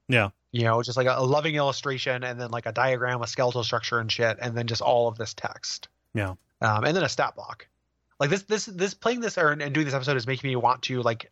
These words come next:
Speaker 2: I'm not gonna run a game for a game group in a long time, but I
Speaker 1: Uh-huh.
Speaker 2: wonder what a Doom-inspired R P G might feel like.
Speaker 1: Yeah.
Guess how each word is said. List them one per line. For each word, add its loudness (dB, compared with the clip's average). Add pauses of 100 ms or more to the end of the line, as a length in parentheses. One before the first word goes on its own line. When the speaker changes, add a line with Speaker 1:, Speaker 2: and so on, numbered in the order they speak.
Speaker 2:
I'm 2
not 4
gonna 0
run 2
a -6
game -10 (280)
for 4
a 0
game -6
group -6
in -2
a 0
long 0
time, -2
but 2
I 4
Speaker 1:
Uh-huh. 6
Speaker 2:
wonder 6
what 2
a -2
Doom-inspired -2
R 2
P -6
G -8
might -6
feel -4
like. -4
Speaker 1:
Yeah. 4